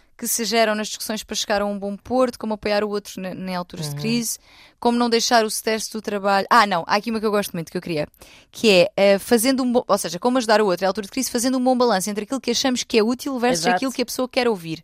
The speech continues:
Speaker 2: Pois.
Speaker 1: A pessoa, aquilo que a pessoa quer ouvir, mas será que é suposto eu dizer aquilo que a pessoa
Speaker 2: Não.
Speaker 1: quer ouvir?
Speaker 2: Não. É uma coisa que é o que é que a
Speaker 1: Essa
Speaker 2: pessoa
Speaker 1: busca,
Speaker 2: precisa. Pronto.
Speaker 1: exato.
Speaker 2: Mas isso só a própria pessoa lhe pode <laughs> dizer exatamente,
Speaker 1: Exatamente,
Speaker 2: não é?
Speaker 1: sim.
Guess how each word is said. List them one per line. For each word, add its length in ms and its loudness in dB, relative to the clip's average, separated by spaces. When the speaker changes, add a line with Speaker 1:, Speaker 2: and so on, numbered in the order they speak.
Speaker 2:
Pois. 260 -16
Speaker 1:
A 60 -10
pessoa, 280 -8
aquilo 220 -4
que 100 -10
a 40 -8
pessoa 300 -4
quer 260 -2
ouvir, 500 -4
mas 140 -2
será 160 0
que 100 -8
é 40 -2
suposto 320 -4
eu 40 -4
dizer 160 -4
aquilo 160 -8
que 80 -6
a 40 -10
pessoa 160 2
Speaker 2:
Não. 80 6
Speaker 1:
quer 100 6
ouvir? 540 0
Speaker 2:
Não. 440 0
É 100 -2
uma 120 2
coisa 220 -4
que 100 -2
é 80 6
o 60 0
que 140 -6
é 20 0
que 60 4
a 20 4
Speaker 1:
Essa 240 2
Speaker 2:
pessoa 200 -2
Speaker 1:
busca, 200 -2
Speaker 2:
precisa. 420 0
Pronto. 180 -4
Speaker 1:
exato. 340 2
Speaker 2:
Mas 160 4
isso 180 -4
só 100 4
a 40 2
própria 320 -4
pessoa 260 -4
lhe 80 -4
pode 360 -2
<laughs> 60 -20
dizer 340 -2
exatamente, 100 2
Speaker 1:
Exatamente, 680 4
Speaker 2:
não 60 -2
é? 160 -6
Speaker 1:
sim. 340 -6